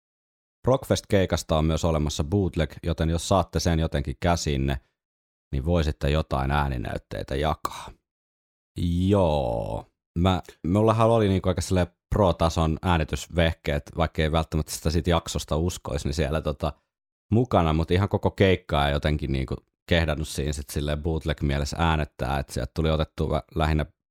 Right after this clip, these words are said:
palasia biiseistä sieltä täältä, mut jos jollain nyt koko keikka sit on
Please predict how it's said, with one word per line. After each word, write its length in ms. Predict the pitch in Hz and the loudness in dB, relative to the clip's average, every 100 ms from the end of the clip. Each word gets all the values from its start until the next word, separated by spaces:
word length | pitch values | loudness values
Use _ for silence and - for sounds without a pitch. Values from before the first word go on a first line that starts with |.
| _ | _
palasia 460 | 80 78 73 - 67 | 0 2 0 -2 -2
biiseistä 500 | 73 69 73 65 - | -2 -2 -2 -6 -4
sieltä 260 | 76 69 - | -4 -4 -4
täältä, 340 | 71 69 69 | -2 -2 -2
mut 160 | 62 - 98 | -6 -4 -4
jos 180 | 87 | -2
jollain 280 | 90 107 113 | -2 -2 -2
nyt 100 | 113 | -4
koko 220 | - - - | -6 -10 -4
keikka 340 | 113 110 - | -2 -2 -4
sit 220 | 104 - | -4 -4
on 200 | 107 104 | 0 0